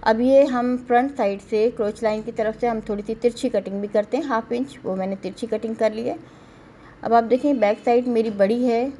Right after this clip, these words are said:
मैंने इतना फालतू कपड़ा कट कर दिया है बेल्ट लगने के बाद, जो कि पूरा हो जाएगा। अब इसका बिल्कुल सेंटर बनाकर हम थोड़ा सा सेंटर के अंदर की साइड पर इसको बॉक्स प्लेट का निशान लगाएंगे। ये देखिए, ये मैंने डेढ़ इंच पर निशान लगाया है।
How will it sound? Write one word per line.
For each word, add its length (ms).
मैंने 260
इतना 380
फालतू 360
कपड़ा 320
कट 240
कर 200
दिया 240
है 160
बेल्ट 260
लगने 280
के 120
बाद, 240
जो 80
कि 120
पूरा 260
हो 120
जाएगा। 380
अब 100
इसका 220
बिल्कुल 300
सेंटर 400
बनाकर 560
हम 360
थोड़ा 240
सा 140
सेंटर 460
के 200
अंदर 420
की 140
साइड 260
पर 180
इसको 340
बॉक्स 300
प्लेट 200
का 140
निशान 340
लगाएंगे। 500
ये 180
देखिए, 520
ये 380
मैंने 260
डेढ़ 320
इंच 180
पर 160
निशान 340
लगाया 380
है। 140